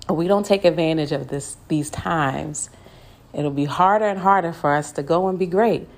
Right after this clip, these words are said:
And you know that's what I tell you all the time. Go and be great because you can, because greatness resides on the inside of you, and it's just,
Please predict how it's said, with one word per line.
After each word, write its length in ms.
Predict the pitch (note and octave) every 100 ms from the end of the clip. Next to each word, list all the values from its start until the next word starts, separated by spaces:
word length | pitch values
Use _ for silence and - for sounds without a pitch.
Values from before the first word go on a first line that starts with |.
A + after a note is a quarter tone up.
| -
And 160 | C3 C#3
you 60 |
know 240 | D3 F3 F#3+
that's 220 | G3 G3
what 100 | F#3+
I 80 | F#3+
tell 240 | - G#3
you 140 | F3
all 120 | F3 E3+
the 100 | E3+
time. 420 | - G3 D3+ C#3+ - - -
Go 200 | - G#3+
and 100 | B3+
be 100 | A#3
great 460 | G3 A3 A#3+ - - - - - - - - -
because 320 | F#3+ - A3
you 80 | G#3+
can, 380 | - C4+ B3 D#3
because 200 | F3+ F#3+
greatness 480 | F3+ A#3 B3 A3+ G#3
resides 360 | G3 F#3+ F#3+
on 100 | F#3
the 100 | F3+
inside 380 | G3 F#3+ F3 D#3
of 60 | D3
you, 100 | C#3+
and 100 | D#3+
it's 140 | E3
just, 320 | - D#3+ -